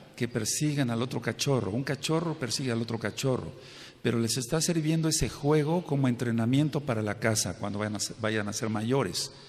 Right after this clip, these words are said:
cuando llegan a ser leones mayores, por ejemplo, en el caso de los, de los leones, leopardos, de panteras, etcétera, etcétera.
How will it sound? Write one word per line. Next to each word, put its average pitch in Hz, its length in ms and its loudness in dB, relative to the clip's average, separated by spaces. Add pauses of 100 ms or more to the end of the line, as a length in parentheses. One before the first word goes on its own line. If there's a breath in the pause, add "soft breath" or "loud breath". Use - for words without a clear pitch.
(260 loud breath)
cuando 110 220 0
llegan 117 200 2
a 113 60 0
ser 110 220 -2
leones 110 400 0
mayores, 110 440 0
por 104 140 -8
ejemplo, 107 160 -4
en 101 60 -6
el 104 40 -10
caso 107 320 -2
de 104 80 -2
los, 104 280 -8 (360 loud breath)
de 104 120 2
los 110 160 4
leones, 120 420 4
leopardos, 110 640 -2
de 101 100 -2
panteras, 104 640 -2
etcétera, 95 420 -4
etcétera. 87 420 -8